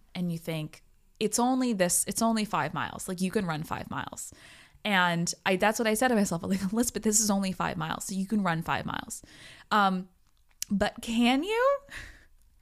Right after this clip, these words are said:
At that point, I had two goals. Finish and don't walk, because I knew as soon as I started walking, um, I, it was gonna be unlikely that I was gonna con-, be able to continue to run again.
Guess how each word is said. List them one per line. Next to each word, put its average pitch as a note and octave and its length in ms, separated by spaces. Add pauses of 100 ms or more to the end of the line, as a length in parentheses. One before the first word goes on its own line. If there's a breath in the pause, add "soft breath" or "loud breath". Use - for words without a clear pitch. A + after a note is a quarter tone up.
(320 soft breath)
At G#3+ 100
that D4+ 140
point, C#4+ 160
I C4+ 60
had G#3+ 260
two G#3 160
goals. - 340 (200)
Finish A3+ 500 (540)
and G3+ 280
don't A#3 260
walk, E3 500 (120)
because A#3 200
I B3 80
knew D4 100
as D#4+ 220
soon C#4 160
as C#4 60
I C4+ 40
started G#3 260
walking, D#3+ 540 (500 loud breath)
um, F3+ 300 (120)
I, G3+ 300
it G#3 80
was G3+ 200
gonna G#3 180
be G3 280
unlikely G#3 540
that F3+ 60
I F3 40
was E3+ 80
gonna D#3+ 220
con-, - 220
be F#3 180
able F3 120
to F3 60
continue E3 340
to - 100
run - 160
again. - 200